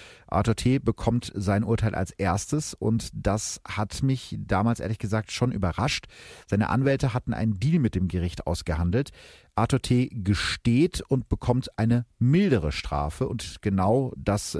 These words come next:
tut er dann auch. Er gibt doch zu, dass er den Audi in der Nacht gefahren hat.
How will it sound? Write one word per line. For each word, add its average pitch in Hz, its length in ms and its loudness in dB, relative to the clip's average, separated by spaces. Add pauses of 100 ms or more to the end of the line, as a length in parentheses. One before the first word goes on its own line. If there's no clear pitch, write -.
tut - 200 -4
er - 80 -2
dann 131 180 0
auch. 127 260 0 (640)
Er 117 160 2
gibt 131 380 -2 (120)
doch 185 220 2
zu, - 400 -2 (100)
dass 101 240 0
er 95 300 0
den 107 260 0
Audi 104 320 2
in 120 200 0
der 104 120 2
Nacht 98 400 -2
gefahren 80 520 0
hat. 127 200 0